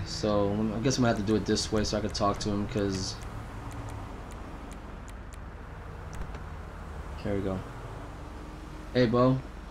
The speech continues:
All right, man, so here's what's going on for you, okay? I found the briefcase full of heroin in the trunk, all right? So now it's gonna be a distribution charge you're gonna be charged with. Uh, distribution of Schedule One narcotics, you understand that?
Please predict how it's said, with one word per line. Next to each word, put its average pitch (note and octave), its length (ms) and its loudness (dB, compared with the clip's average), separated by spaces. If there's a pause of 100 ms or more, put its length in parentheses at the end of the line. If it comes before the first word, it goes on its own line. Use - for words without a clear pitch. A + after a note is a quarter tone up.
(280)
All A2+ 60 6
right, B2+ 180 10
man, A2 240 6
so A2 460 6 (160)
here's C3 160 6
what's D#3 140 4
going C#3+ 260 8
on B2+ 180 8
for A2+ 120 0
you, A2 140 8
okay? A#2+ 340 6 (760)
I A#2 60 4
found B2 240 6
the C#3 40 6
briefcase C3 480 8
full B2 200 6
of B2+ 80 8
heroin B2 320 8
in A#2+ 40 8
the B2 80 8
trunk, G#2+ 360 6 (420)
all G2+ 80 0
right? A2 260 6 (280)
So - 180 4
now B2 340 10 (200)
it's A2+ 180 4
gonna A#2+ 180 4
be A#2 140 8
a A2+ 60 8
distribution A2 640 6
charge G2+ 360 4
you're G2+ 100 2
gonna G#2+ 120 4
be G2 120 2
charged G2+ 360 4
with. G2 320 2 (460)
Uh, G#2 160 8
distribution G#2+ 560 4
of G2 80 4
Schedule G#2+ 680 6 (160)
One G#2+ 220 6
narcotics, F#2+ 580 4
you G2+ 60 0
understand G#2 380 2
that? A2 160 4